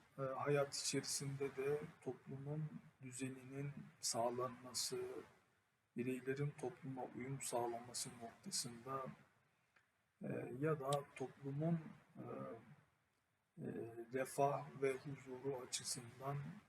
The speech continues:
hangi, e, davranışların, tutumların önemli olduğu ve bu tutum ve davranışlara değer verilmesi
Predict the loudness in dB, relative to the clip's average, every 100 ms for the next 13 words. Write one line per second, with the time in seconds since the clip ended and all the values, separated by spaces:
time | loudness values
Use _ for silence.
0 | _ -4 0 0 -4 -4 -2 -2 -4 -10
1 | -20 _ _ _ _ _ _ _ _ _
2 | -4 -2 -4 2 4 4 2 -4 0 0
3 | 0 0 0 -2 -10 -12 -10 -6 -6 -2
4 | -4 -2 -6 -8 -20 _ _ _ 0 0
5 | -2 -2 -2 0 -2 -2 -4 -2 -2 -4
6 | -6 -6 -4 -10 -8 -8 -8 -12 -14 -6
7 | -6 -4 -2 -2 -4 -6 -2 -2 -2 0
8 | 0 0 -8 _ _ _ _ _ _ _
9 | -8 4 8 8 6 2 0 -4 -2 0
10 | 2 2 -2